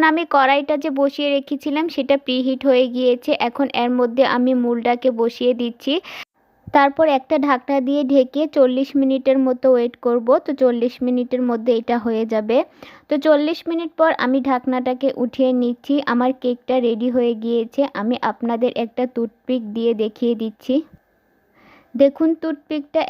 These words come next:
একদম ক্লিন এসেছে, তার মানে কেকটা হয়ে গিয়েছে। এখন এটাকে আমি ঢাকনা দিয়ে দশ মিনিটের মতো এভাবে রেখে দিব, এতে এটা সফট থাকবে।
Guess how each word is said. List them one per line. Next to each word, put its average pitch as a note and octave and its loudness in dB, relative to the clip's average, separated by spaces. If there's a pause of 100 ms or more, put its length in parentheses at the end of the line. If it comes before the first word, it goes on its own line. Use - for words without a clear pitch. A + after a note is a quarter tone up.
একদম B3 0
ক্লিন C#4+ -2 (100)
এসেছে, C4+ -2 (100)
তার B3 0
মানে B3+ 0 (120)
কেকটা B3+ -2
হয়ে A#3+ 0 (100)
গিয়েছে। A#3+ -4 (180)
এখন C#4 -2 (120)
এটাকে B3+ -4
আমি B3+ 0 (100)
ঢাকনা A#3+ -4
দিয়ে A#3+ -2
দশ A3+ -2 (120)
মিনিটের A#3 -4 (100)
মতো A#3 -4 (460)
এভাবে B3 2
রেখে B3 0
দিব, B3 -4 (260)
এতে A#3+ -4
এটা A#3+ -2 (140)
সফট A#3 -4 (100)
থাকবে। A3 -2